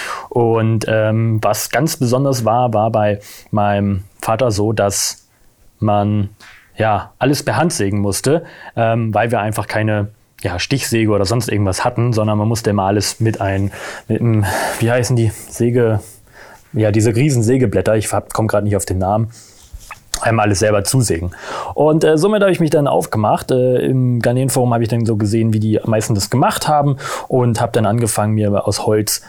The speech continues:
meine erste Aquarienanlage als Kind zusammenzusägen.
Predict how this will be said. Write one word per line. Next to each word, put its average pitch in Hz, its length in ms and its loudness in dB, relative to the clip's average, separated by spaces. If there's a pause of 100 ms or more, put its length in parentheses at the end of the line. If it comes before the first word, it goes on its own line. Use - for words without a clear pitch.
meine 104 240 -2
erste 107 360 0
Aquarienanlage 98 1000 0
als 123 220 -4
Kind 95 280 -2 (220)
zusammenzusägen. 101 720 0